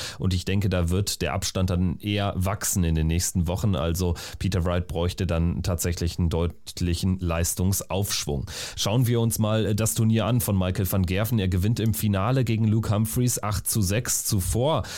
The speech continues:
hatte er aber vor allen Dingen am Sonntagnachmittag mächtig Glück gegen Martin Schindler, gewinnt er sechs zu fünf. Und anders als, ähm, im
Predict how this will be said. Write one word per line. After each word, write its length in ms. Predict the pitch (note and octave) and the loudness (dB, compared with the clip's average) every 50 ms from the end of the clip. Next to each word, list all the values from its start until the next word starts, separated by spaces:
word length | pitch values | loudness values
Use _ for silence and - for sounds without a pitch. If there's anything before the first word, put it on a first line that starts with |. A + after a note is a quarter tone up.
| - - - - | -12 -12 -12 -8
hatte 240 | - G#2+ G#2+ - B2+ | -4 -4 0 0 0
er 440 | - - G#2 G#2+ G#2+ G#2+ G#2+ E2+ B1 | 0 2 0 2 2 2 2 0 0
aber 200 | F#2+ G2+ G#2+ G#2+ | 0 0 0 0
vor 220 | - - G#2 D2+ | 0 -2 -2 0
allen 220 | F2 G2 G#2+ A2 G#2 | 0 2 2 2 2
Dingen 200 | A2 A2 G#2+ D#2+ | 2 2 2 2
am 180 | F#2 G2+ G#2 | 2 2 2
Sonntagnachmittag 1000 | G#2 G2 G#2 G#2 A2 A#2 A2+ - G#2 B2 - - - G#2 F2+ F#2+ F#2 F#2 - - | 2 2 2 2 2 2 0 0 -2 -4 -2 -2 -2 0 0 0 0 -2 -2 0
mächtig 500 | G2 G2 G#2+ C#3 C#3+ - - F2+ - - | 2 2 2 2 0 0 0 -2 -2 0
Glück 200 | - G2 G#2+ G#2 | 0 -2 0 0
gegen 200 | - G#2 F2+ G#2 | 0 0 0 2
Martin 320 | G2 F#2+ A2 - G#2+ F#2+ F#2+ | 2 2 2 2 2 2 2
Schindler, 460 | - - - F3+ F3+ A2+ F2 F2 F2 | 2 2 2 2 2 4 2 2 2
gewinnt 340 | F2+ F#2 F2 F#2+ A2+ B2+ - | 2 2 2 2 0 0 0
er 320 | - A2+ G#2+ A2 G#2 - | 0 2 2 2 0 0
sechs 320 | F2+ G#2 G#2+ - - - | 0 -2 0 -2 -2 -2
zu 140 | - G2+ F2+ | 0 0 0
fünf. 360 | - - G#2+ B2+ D#3+ F3 - | 0 0 2 2 2 2 2
Und 160 | A2+ G2 F#2+ - | 2 0 0 0
anders 360 | - G#2 B2 C#3 C3+ C3 - | 0 0 2 2 2 2 2
als, 240 | G2+ A2 A2+ G#2+ - - - | 0 0 0 0 -2 -2 -2
ähm, 340 | - E2 F#2+ G2 G2+ G2+ G2+ | 0 0 0 2 2 2 2
im 320 | - - G#2 G#2 G2+ G#2 | 0 0 0 2 2 2